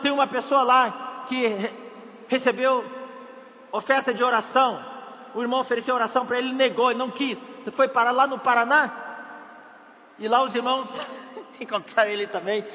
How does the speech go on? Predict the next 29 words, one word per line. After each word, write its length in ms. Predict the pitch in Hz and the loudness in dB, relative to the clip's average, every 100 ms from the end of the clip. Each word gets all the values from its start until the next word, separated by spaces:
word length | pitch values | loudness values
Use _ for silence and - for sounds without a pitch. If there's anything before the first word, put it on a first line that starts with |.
| - 202 | -14 0
e 80 | |
ofereceram 440 | 214 214 196 196 208 | 0 2 -2 0 0
oração. 220 | 185 214 | 0 -2
Ele 80 | 208 | 0
falou 140 | 220 | -2
assim: 120 | 214 | 0
"Eu 160 | 247 320 | 2 2
fugi 280 | 320 269 294 | 0 -6 0
da 120 | 285 | 0
oração 260 | 262 233 262 | 0 -2 -2
no 80 | |
Maranhão, 540 | 262 240 233 233 262 254 - - | 0 0 0 -2 -2 -4 -10 -6
agora 440 | 208 190 233 220 - - | -4 -2 0 0 -2 -10
vim 160 | 214 220 | -8 -6
receber 360 | 196 202 202 | -4 -2 -2
oração 320 | 196 175 - 180 | -2 -4 -4 -6
aqui 180 | - | -6
no 100 | 175 | -8
Paraná." 480 | 160 165 143 135 110 98 - - - - - - - - - - - | -6 -4 -4 -6 -8 -10 -18 -20 -20 -20 -18 -16 -14 -14 -14 -14 -2
Nós 180 | 277 294 | 2 4
temos 260 | 330 311 233 | 8 6 4
que 60 | - | -2
ser 180 | 294 294 | 0 0
esses 340 | - 262 - - - - - - - - - - - | -2 -6 -8 -12 -16 -18 -18 -18 -20 -20 -20 -20 2
pestes 680 | - 370 - - - 254 - | 10 10 10 -2 -4 -2 -2
que 80 | 269 | -2
incomodam 520 | 226 233 208 202 180 | 2 2 4 2 2
as 80 | 160 | -2
pessoas. 800 | - 156 - 185 135 117 - 679 | -4 -6 -4 -2 0 -2 -4 -4